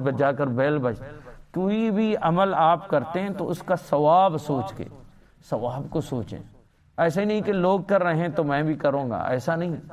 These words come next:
ثواب کو سوچ کے عمل کرتا ہے تو سبحان اللہ، بڑی جو ہے، اب آپ سجدے میں جا رہے ہیں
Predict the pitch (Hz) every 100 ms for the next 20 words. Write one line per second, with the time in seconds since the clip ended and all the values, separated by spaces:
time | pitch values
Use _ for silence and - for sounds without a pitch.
0 | - - - - - 127 127 147 180 156
1 | 185 - 165 170 - - 151 156 180 -
2 | 127 - 139 123 123 120 120 110 123 104
3 | 117 131 117 101 117 139 156 - - 131
4 | - 156 196 196 151 135 113 98 107 -
5 | - - - _ 131 127 131 139 - 160
6 | 135 139 165 165 143 147 147 139 123